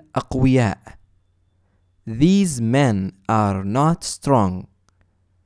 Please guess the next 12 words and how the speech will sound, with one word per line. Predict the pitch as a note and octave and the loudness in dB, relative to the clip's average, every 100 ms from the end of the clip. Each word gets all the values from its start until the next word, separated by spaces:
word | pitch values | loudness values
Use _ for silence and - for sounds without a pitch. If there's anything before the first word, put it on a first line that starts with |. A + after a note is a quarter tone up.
| _ - - | _ -20 -6
هؤلاء | G#2 A2 A#2+ B2 | -4 0 0 0
الرجال | A#2 A2 G#2+ C#3+ F3 | 0 -2 2 2 2
ليسوا | F3+ F3+ G3 E3 - - | 0 0 0 0 -2 -4
أقوياء. | - G#2+ F#2+ F2+ - _ - _ _ _ _ _ _ _ _ _ _ - | -2 -2 -2 -4 -12 _ -20 _ _ _ _ _ _ _ _ _ _ -4
Are | C#3 C#3 B2 | 0 0 -2
these | A2 C3+ E3 E3 - | -4 -4 -4 -8 -14
men | - B2 C3+ G#2 F#2 - | -8 -4 -2 -2 -4 -12
strong? | - - - A2+ A2+ D3 F#3+ - _ _ _ _ _ _ _ | -16 -14 -2 0 0 -2 -6 -12 _ _ _ _ _ _ _
هل | - C#3 F#3+ | -6 -4 -2
هؤلاء | D#3+ A#2 A#2 B2+ A2 | -2 -2 -2 -2 -2
الرجال | G#2+ G2+ A#2+ F#2+ F2+ | -4 -2 -2 -2 -6
أقوياء؟ | G#2 - G#2+ G2+ A2+ - | -12 -6 -4 -2 -4 -8